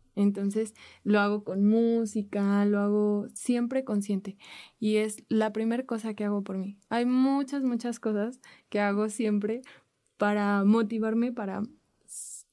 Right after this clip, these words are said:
para elevar mi vibración, pero la primera es esa, estar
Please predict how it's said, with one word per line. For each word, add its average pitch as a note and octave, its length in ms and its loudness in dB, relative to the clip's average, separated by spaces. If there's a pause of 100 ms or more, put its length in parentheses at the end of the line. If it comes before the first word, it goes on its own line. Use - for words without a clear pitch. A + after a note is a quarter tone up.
(100)
para B3 180 0
elevar A#3+ 640 0
mi G3+ 160 2
vibración, G3 720 -2 (420)
pero G#3+ 280 0
la G#3 160 0
primera G#3 400 0
es G3+ 180 -6
esa, G3 320 -10 (380)
estar G#3+ 600 -4